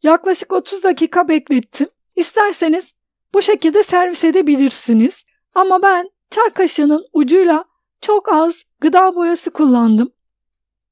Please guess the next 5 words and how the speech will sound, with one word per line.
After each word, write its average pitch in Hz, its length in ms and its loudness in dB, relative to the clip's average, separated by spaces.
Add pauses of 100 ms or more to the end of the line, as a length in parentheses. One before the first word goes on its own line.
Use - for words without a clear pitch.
(1200)
Organik 330 540 0
gıda 359 340 0
boyası 359 320 0
kullandım. 233 600 0 (3000)
Karıştırdım. 381 840 0